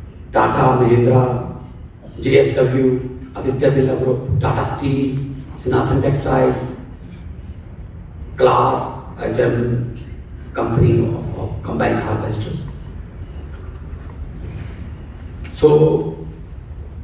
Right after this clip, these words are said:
we are now ready to take, uh, the next step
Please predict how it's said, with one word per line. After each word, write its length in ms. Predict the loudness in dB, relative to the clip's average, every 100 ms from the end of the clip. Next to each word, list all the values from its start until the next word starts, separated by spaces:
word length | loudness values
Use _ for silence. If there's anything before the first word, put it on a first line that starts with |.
| -14 -14 -14 -12 -12 -12 -12 -10 -4 2 4 6 4 2 -4 -8 -8 -10 -10 -10 -12 -10 -10 4
we 160 | 6
are 80 | 8
now 280 | 8 8 8
ready 320 | 8 6 2
to 140 | 4
take, 260 | 4 4 2
uh, 320 | 2 0 0 -2
the 400 | -2 -2 -4 -8 -12 -16 -4
next 320 | 2 4 6
step 400 | 6 6 4 -2